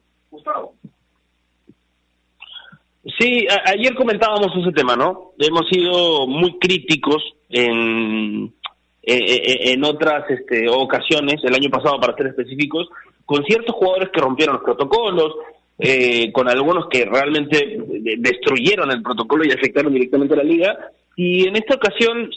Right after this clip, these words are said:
Speaker 2: si bien no ha sido algo, eh, demasiado escandaloso, finalmente se rompió un protocolo, así sea un poquitito. Y, y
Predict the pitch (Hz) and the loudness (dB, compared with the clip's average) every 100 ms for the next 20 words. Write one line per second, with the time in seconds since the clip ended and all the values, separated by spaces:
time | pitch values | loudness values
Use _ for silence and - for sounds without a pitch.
0 | - 180 208 226 208 202 208 196 185 190 | -2 0 2 2 0 0 2 2 2 2
1 | 196 190 - - - 453 - - - 131 | 2 0 -4 -10 -10 -10 -10 -12 -10 -2
2 | 131 131 - 185 160 131 131 123 127 139 | 0 0 0 0 0 0 0 2 2 2
3 | 135 165 165 165 185 226 233 202 180 185 | 0 -2 0 0 2 2 0 0 0 2
4 | 175 226 175 139 131 120 113 - 180 226 | 2 0 2 2 2 2 2 2 2 2
5 | 220 196 - - _ 226 208 196 190 156 | 0 -2 -8 -18 _ 0 2 2 0 -2
6 | - 101 - _ _ - 143 143 143 135 | -2 -4 -6 _ _ -2 0 2 2 0
7 | 147 143 139 131 | 0 0 0 -2